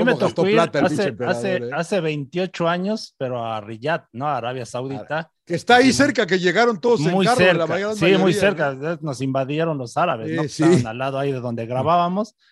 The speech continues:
Speaker 2: Este, armaban sus fiestotas, ¿no? Porque estaban felices que le ganaron a Argentina, el único que le ganó al campeón del mundo, ¿no?
Speaker 1: <laughs> Sí.
Speaker 2: Entonces, este, con justa razón. Pero sí me tocó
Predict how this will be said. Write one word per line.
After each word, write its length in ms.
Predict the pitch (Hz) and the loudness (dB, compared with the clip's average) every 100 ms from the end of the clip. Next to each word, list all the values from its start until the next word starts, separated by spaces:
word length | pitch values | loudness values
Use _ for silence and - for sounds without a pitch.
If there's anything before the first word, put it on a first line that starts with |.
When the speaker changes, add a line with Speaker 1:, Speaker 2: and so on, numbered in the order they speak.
| _ _ _ | _ _ _
Speaker 2:
Este, 300 | - 123 - | -10 -8 -2
armaban 500 | 127 127 147 170 165 | 0 0 2 2 2
sus 220 | 131 127 | -2 -8
fiestotas, 580 | - 135 113 175 196 151 | -6 -6 -4 -2 -2 -2
¿no? 160 | 143 180 | -4 -6
Porque 120 | 135 | -8
estaban 260 | - 151 151 | -4 -4 -4
felices 460 | 143 123 151 165 - | -6 -6 -8 -12 -12
que 80 | |
le 140 | 123 117 | -10 -6
ganaron 360 | 120 139 139 | -2 0 0
a 40 | 123 | -2
Argentina, 480 | 113 135 127 165 147 | -6 -6 -6 -6 -2
el 100 | 175 | 0
único 220 | 226 156 | -2 -2
que 100 | 135 | -4
le 120 | 139 | -2
ganó 200 | 139 160 | 0 0
al 80 | 175 | 0
campeón 360 | 156 139 165 170 | -2 -2 0 0
del 160 | 143 | 0
mundo, 320 | 147 175 185 202 | 2 2 2 4
¿no? 120 | - | 4
Speaker 1:
<laughs> 120 | - | 2
Sí. 160 | 180 151 | -2 -6
Speaker 2:
Entonces, 800 | 196 - 214 - - 151 151 202 | -10 -10 -2 0 2 4 6 6
este, 160 | 185 | 4
con 240 | - - 123 | 4 2 6
justa 240 | 147 123 | 6 6
razón. 520 | 135 131 165 180 254 _ _ _ _ | 4 0 0 0 -2 _ _ _ _
Pero 260 | - 175 175 | 2 4 4
sí 140 | 180 | 2
me 100 | 220 | 0
tocó 1120 | 190 190 139 202 214 214 202 190 160 139 127 | 2 -2 -2 2 4 6 4 2 0 -2 -6